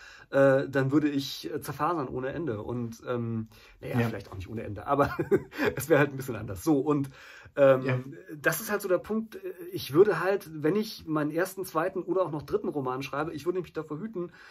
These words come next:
Speaker 1: zu versuchen, so eine mega komplexe Struktur aufzubauen. Ich bin froh, wenn ich es schaffe,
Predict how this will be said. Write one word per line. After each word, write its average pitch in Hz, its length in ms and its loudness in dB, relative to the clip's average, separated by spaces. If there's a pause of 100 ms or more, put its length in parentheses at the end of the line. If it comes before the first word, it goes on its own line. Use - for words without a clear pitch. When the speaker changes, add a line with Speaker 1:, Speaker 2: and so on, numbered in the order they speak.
(180)
Speaker 1:
zu - 120 -14
versuchen, 175 320 -4
so 156 80 0
eine 160 100 4
mega 175 540 2
komplexe 160 560 -6
Struktur 139 440 -6
aufzubauen. 110 560 -6
Ich 147 140 -10
bin 175 160 6
froh, 226 420 0
wenn 190 120 0
ich 156 80 -4
es 156 100 -6
schaffe, 180 340 -2